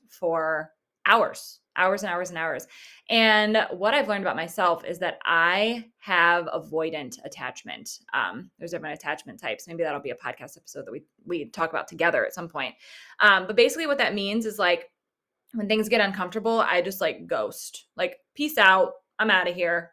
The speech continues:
avoiding. And <laughs> where that's showing up for me lately has been Instagram, because I feel like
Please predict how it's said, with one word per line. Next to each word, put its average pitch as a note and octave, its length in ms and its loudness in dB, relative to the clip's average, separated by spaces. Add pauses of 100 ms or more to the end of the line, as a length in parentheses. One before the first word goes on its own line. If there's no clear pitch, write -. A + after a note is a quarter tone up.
avoiding. F3+ 560 0 (460)
And A3 500 4 (480)
<laughs> A3+ 340 -2
where A3 560 6
that's B3+ 240 2
showing F#3 360 0
up G#3+ 340 4
for G3+ 160 -8
me F#3+ 200 -4
lately G3+ 340 0
has F#3+ 240 -8
been E3+ 140 -6
Instagram, - 720 -10 (560)
because G3+ 680 4 (100)
I F#3 260 2
feel G3+ 440 -2
like F3+ 340 0